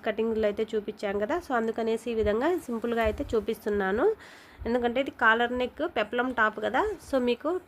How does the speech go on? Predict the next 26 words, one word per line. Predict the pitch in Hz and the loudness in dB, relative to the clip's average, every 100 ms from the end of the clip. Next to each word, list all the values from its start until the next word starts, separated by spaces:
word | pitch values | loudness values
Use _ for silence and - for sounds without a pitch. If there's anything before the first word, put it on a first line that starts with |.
| - - 233 | -10 -6 -6
పెప్లం | 226 247 262 | -4 -2 0
టాప్ | 247 226 240 | 2 2 4
ఏ | 240 | 2
విధంగా | 233 240 240 247 | 2 2 2 0
కటింగ్ | 254 220 233 240 | 0 -4 -2 0
and | 240 240 | 0 -2
స్టిచ్చింగ్ | 240 220 233 226 | -6 -6 -2 2
రెండు | 214 226 | 2 2
ఈ | 254 233 | 2 2
వీడియోలోనే | 226 233 226 220 220 | 2 2 2 2 2
ఉన్నాయి. | 214 208 214 294 | 2 2 2 4
మీరు | 269 226 | 4 4
ఈ | |
వీడియోని | 220 226 240 | 2 2 0
ఎక్కడ | 208 220 | -2 -4
స్కిప్ | 240 - 233 - | -6 -8 -10 -4
చేయకుండా | 220 214 220 220 | -4 -2 -4 -2
చూశారు | 220 214 208 220 | -4 -2 0 2
అంటే | 208 208 302 453 - - - - - - - | 2 4 2 2 -4 -20 -12 -6 -4 -4 -2
ఈజీగా | 254 277 285 | 2 6 6
అర్థమవుతుందండి. | 254 269 254 226 233 226 233 | 6 4 2 2 2 2 2
చాలా | 311 285 220 240 | -2 2 2 4
ఈజీ | 240 233 240 | 2 0 0
మెథడ్లో | 240 208 220 220 | 0 0 0 2
ఉంటుందన్నమాట | 220 208 196 208 202 202 190 | 2 0 -2 -2 0 0 0
ఇది. | 196 190 277 | -2 0 2